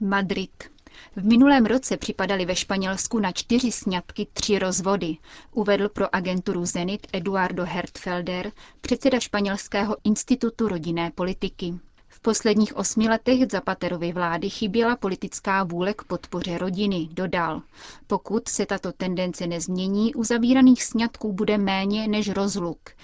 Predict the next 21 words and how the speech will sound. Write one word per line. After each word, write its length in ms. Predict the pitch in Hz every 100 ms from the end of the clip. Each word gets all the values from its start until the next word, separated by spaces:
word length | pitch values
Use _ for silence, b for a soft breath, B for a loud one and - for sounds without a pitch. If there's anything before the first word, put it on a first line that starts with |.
| B B
jak 160 | - 254
už 180 | 240 -
tomu 260 | 254 233
ostatně 560 | 180 180 208 202 196 180
v 80 | 175
loni 240 | 208 220
bylo 220 | 214 208
na 120 | 190 170
Kanárských 720 | 170 165 160 165 - 160 -
ostrovech. 540 | 175 - 185 180 170 - - - - B B B -
Příčiny 460 | - 214 - 233
tohoto 320 | - 185 -
stavu 340 | 180 - 180 180
jsou 320 | 175 - 170
různorodé. 680 | 185 180 196 196 180 165 156 - b b b
V 140 | -
první 340 | 262 254 247
řadě 260 | 254 202 208
mají 220 | 202 202
kulturní 640 | 202 208 202 185 170 175
povahu. 500 | 165 180 170 165 170